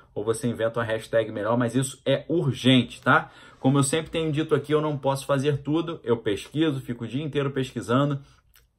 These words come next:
Traduzindo as informações complexas de uma forma mais clara pra vocês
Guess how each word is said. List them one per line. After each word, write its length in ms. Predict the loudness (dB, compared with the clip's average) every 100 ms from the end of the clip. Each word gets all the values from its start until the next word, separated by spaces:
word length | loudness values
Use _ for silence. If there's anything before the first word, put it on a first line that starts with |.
| _ _
Traduzindo 640 | 2 4 4 2 2 2 2
as 100 | 0
informações 600 | -2 -2 -2 -4 -6 -6
complexas 760 | -8 -6 -4 -4 -6 -12 -14 -20 -14
de 60 | -2
uma 160 | -2
forma 260 | 2 2 0
mais 200 | -4 -6
clara 300 | -4 -2 0
pra 140 | 0
vocês 580 | 0 0 0 0 0 -4